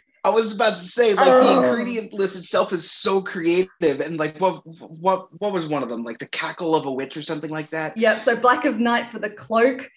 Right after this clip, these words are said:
Speaker 2: and then as she adds Hag's cackle for the voice, and she
Speaker 1: That's it.
Speaker 2: turns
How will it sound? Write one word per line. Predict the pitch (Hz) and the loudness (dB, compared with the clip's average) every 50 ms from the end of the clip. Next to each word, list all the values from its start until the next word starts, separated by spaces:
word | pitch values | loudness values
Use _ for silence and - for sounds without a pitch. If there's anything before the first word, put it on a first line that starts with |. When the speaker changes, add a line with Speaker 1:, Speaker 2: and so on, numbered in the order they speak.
| _ _ _ _ | _ _ _ _
Speaker 2:
and | 220 220 214 220 | -4 -2 0 0
then | 220 214 214 208 - - _ _ - | 0 -2 -2 -6 -10 -16 _ _ -2
as | 220 220 220 214 | -2 0 0 0
she | 254 185 | 0 0
adds | 208 208 - | 0 0 -4
Hag's | - - 226 214 214 220 220 220 - - | -8 -4 -2 0 0 0 0 -2 -8 -14
cackle | - - 247 208 214 - 226 220 196 | -12 -4 -4 -4 -4 -4 -8 -10 -10
for | - - 196 | -12 -10 -8
the | 190 196 | -8 -8
voice, | 190 190 196 185 - - - - - - | -6 -2 -2 -2 -2 -2 -8 -8 -8 -6
and | 220 220 | -6 -4
she | - 269 254 | -2 -2 0
Speaker 1:
That's | - - | 0 2
it. | - | 4
Speaker 2:
turns | - 262 269 294 294 285 294 | 4 6 6 6 4 2 0